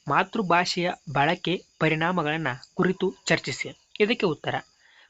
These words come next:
ಪದ್ಯದ ಹಿನ್ನೆಲೆಯಲ್ಲಿ ಹೇಳುವುದಾದರೆ ಮಾತೃಭಾಷೆಯು ಬಳಕೆ ಆಳವಾದ ಮತ್ತು ಧನಾತ್ಮಕ ಪರಿಣಾಮಗಳನ್ನ ಉಂಟು ಮಾಡುತ್ತದೆ. ಅವುಗಳನ್ನ ಈ ಕೆಳಗಿನಂತೆ ನೋಡಬಹುದು. ಅಂತರಂಗದ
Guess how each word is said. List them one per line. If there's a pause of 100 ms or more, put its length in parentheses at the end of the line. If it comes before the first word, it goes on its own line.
(140)
ಪದ್ಯದ
ಹಿನ್ನೆಲೆಯಲ್ಲಿ (120)
ಹೇಳುವುದಾದರೆ (500)
ಮಾತೃಭಾಷೆಯು (200)
ಬಳಕೆ
ಆಳವಾದ
ಮತ್ತು
ಧನಾತ್ಮಕ
ಪರಿಣಾಮಗಳನ್ನ (220)
ಉಂಟು
ಮಾಡುತ್ತದೆ. (280)
ಅವುಗಳನ್ನ (220)
ಈ
ಕೆಳಗಿನಂತೆ (180)
ನೋಡಬಹುದು. (840)
ಅಂತರಂಗದ